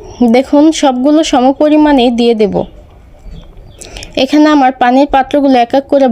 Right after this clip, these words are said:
ভরা হয়ে গেছে। এখন আমি ঘরে চলে আসি। প্রথমে টাইগার মুরগিকে দিয়ে দিচ্ছি। দেখুন ওরা পানি খাওয়ার জন্য কতটা আগ্রহী আর কত সুন্দরভাবে ছুটে আসছে, কো-, কি সুন্দর করে পানি খেয়ে নিচ্ছে। এখন ওদেরকে আমি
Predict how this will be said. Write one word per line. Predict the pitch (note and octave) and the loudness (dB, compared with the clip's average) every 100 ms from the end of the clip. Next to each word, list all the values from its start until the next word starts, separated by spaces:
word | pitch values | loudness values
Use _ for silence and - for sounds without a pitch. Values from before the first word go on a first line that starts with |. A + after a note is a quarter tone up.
| A3 | 0
ভরা | A#3 B3+ C4 | 0 0 0
হয়ে | A#3+ A#3+ | 0 0
গেছে। | B3 - G3+ - - - - - | -2 -4 -8 -10 -20 -20 -8 -6
এখন | B3+ C#4+ C#4+ | -2 0 2
আমি | C#4 C4 | 2 2
ঘরে | B3 A#3 A#3+ | 2 0 0
চলে | C4 C4 B3+ B3 | 0 0 2 0
আসি। | - - - | -2 -6 -2
প্রথমে | B3 C4 C#4+ C#4+ C#4 | -2 0 0 0 0
টাইগার | B3+ A#3+ C#4 C4+ | 0 0 2 2
মুরগিকে | C4 C4 C4+ B3 A#3 A#3 | 0 -2 -2 -2 0 0
দিয়ে | B3+ A#3 | 0 -2
দিচ্ছি। | B3 - B3 C4 - - - - | -4 -2 -2 -2 -10 -20 -6 -4
দেখুন | C4 D4 C4+ | -2 0 2
ওরা | C#4 C4+ | 0 0
পানি | C4 C#4 C4+ | 0 0 0
খাওয়ার | B3 B3 B3+ | 0 0 0
জন্য | C#4+ C4+ B3+ | 0 0 0
কতটা | A#3+ C4+ C4+ A#3+ | -2 -2 0 0
আগ্রহী | A#3 B3+ B3 B3 | 0 0 0 0
আর | A#3+ A3+ | 0 -2
কত | A#3+ C4 | -4 -2
সুন্দরভাবে | C#4+ C#4 C4+ B3+ B3+ - | 0 2 0 0 -2 -2
ছুটে | A#3+ B3 B3 | -2 0 -2
আসছে, | - B3+ C4 - - - - - - | -2 -4 -4 -6 -20 -20 -20 -12 -2
কো-, | B3 C4 | -2 -2
কি | C4+ | -2
সুন্দর | B3+ C#4+ C#4 D4 | 0 0 2 0
করে | C#4 B3+ C4 | 0 0 0
পানি | C4 C4 | 0 0
খেয়ে | - B3 A#3+ | 0 0 0
নিচ্ছে। | A#3+ - - G3+ - - - - - - - - - - - - B3 | 0 -2 -4 -4 -6 -20 -20 -20 -20 -20 -20 -20 -20 -20 -20 -10 -8
এখন | B3+ C#4 C#4+ - | -2 -2 0 -2
ওদেরকে | A#3+ C4+ C4 C4+ C4 C4 | -2 -2 -2 0 0 2
আমি | C4 | 2